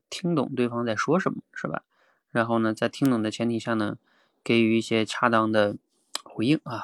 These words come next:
或者说通俗点就是你得接这个话吧。啊，那你怎么接他这个话呢？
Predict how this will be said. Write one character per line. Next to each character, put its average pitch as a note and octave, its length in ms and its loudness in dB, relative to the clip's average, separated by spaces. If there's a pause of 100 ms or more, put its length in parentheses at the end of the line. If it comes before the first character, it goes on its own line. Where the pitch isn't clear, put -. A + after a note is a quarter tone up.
或 C3 80 2
者 A2+ 100 -2
说 A#2+ 160 -2
通 C#3 240 4
俗 B2 100 -4
点 A2 160 0
就 A2+ 80 -10
是 A#2 120 -2
你 B2 100 4
得 A#2+ 100 4
接 B2+ 220 6
这 B2+ 100 2
个 B2 80 0
话 B2 300 0
吧。 - 220 -4 (580)
啊， - 120 -8
那 A#2 120 -2
你 B2+ 160 0
怎 - 140 -4
么 A2 100 -8
接 D3 220 2
他 C3 160 -2
这 B2 80 0
个 A#2 100 0
话 D3 300 4
呢？ A2 240 -6